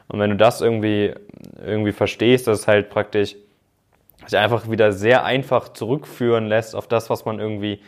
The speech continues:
äh, vorher schon gemacht hat und, und früh irgendwie in die, in die Wege geleitet hat, ähm, und einfach es früh geschafft hat, gewisse Brands auf, auf den C V zu bekommen, zum Beispiel, sind das einfach Sachen,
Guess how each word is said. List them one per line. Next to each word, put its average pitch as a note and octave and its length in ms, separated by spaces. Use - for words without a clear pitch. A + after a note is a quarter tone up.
äh, G2+ 180
vorher C3+ 360
schon A2+ 200
gemacht G#2 360
hat G#2+ 120
und, G#2 280
und G2+ 240
früh - 260
irgendwie A2 320
in G#2 140
die, G#2 80
in G#2 180
die G2+ 140
Wege A#2 280
geleitet G2 440
hat, B2 220
ähm, G#2+ 380
und G#2 320
einfach A2 460
es - 180
früh D3 220
geschafft C3+ 320
hat, B2 120
gewisse G#2+ 300
Brands B2 460
auf, - 420
auf G#2 280
den G#2 140
C - 180
V D#3+ 180
zu E3+ 160
bekommen, B2+ 480
zum A#2+ 160
Beispiel, A#2 460
sind B2 140
das B2 120
einfach A#2 300
Sachen, B2 460